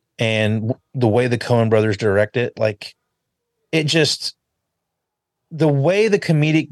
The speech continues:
beats hit are some of the best I've ever seen. Um, you know, you've got, we, we've been talking about Jeff Bridges, uh, you know, the, he's kind of a, he, he went all in on this role, man. From the moment he starts talking in this movie, it's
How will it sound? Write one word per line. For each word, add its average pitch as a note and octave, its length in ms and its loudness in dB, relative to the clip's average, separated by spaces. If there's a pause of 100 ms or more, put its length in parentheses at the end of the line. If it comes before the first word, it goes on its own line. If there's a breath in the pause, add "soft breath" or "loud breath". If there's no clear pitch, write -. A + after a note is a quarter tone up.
beats B2+ 340 -2
hit - 500 -2 (540 soft breath)
are A#2+ 180 2
some B2+ 280 0
of A2+ 140 0
the A2+ 80 0
best G#2+ 380 0
I've G#2 160 0
ever G#2 260 0
seen. - 400 -12 (520 soft breath)
Um, G#2+ 600 0
you C3+ 120 0
know, A2 100 2
you've A#2+ 240 -2
got, B2 300 0 (180)
we, B2+ 160 0
we've B2 220 0
been A2+ 120 -2
talking A#2+ 280 0
about B2+ 200 0
Jeff B2+ 260 -2
Bridges, A2 480 -2
uh, - 80 -8
you A#2+ 140 -2
know, G#2+ 120 2
the, G#2+ 100 -2
he's A#2+ 300 -2
kind C3 220 -2
of B2 120 0
a, A#2 220 2 (480 soft breath)
he, C3+ 280 -2
he C#3 240 -2
went D3+ 300 -2
all D#3 260 0
in G3 180 -2
on A2+ 180 0
this A#2 180 -6
role, E3+ 260 0
man. G#2 260 -8
From C3 140 -8
the A#2+ 100 0
moment C3 460 0
he C#3 240 -2
starts C3+ 360 0
talking C3 480 -2
in A2 120 -2
this A2 180 -4
movie, A#2+ 420 -2 (460 loud breath)
it's - 360 -2